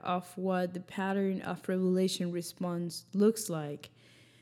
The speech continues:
You read one verse from a psalm, and then you pray what comes to your mind through that one verse. And then you repeat, and it's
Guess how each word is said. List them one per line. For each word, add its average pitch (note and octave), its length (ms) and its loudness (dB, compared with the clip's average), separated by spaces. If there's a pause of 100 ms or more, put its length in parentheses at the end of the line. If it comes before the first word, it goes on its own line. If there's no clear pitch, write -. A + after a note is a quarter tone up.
(140)
You G#3+ 180 8
read A#3 220 6
one A3+ 280 8
verse G#3+ 440 4
from G3 200 2
a F#3 60 2
psalm, F3 540 0
and F3+ 180 2
then F#3 160 4
you F3 160 2
pray G#3 400 4
what F#3 220 -2
comes G3 340 0
to G3+ 60 2
your F#3 160 2
mind E3 420 0
through G3 180 2
that F#3 300 0
one F3 380 -2
verse. - 500 -8 (640)
And F#3+ 180 4
then G3+ 220 8
you F#3 100 4
repeat, F#3 560 2
and F3+ 100 0
it's F3 360 -2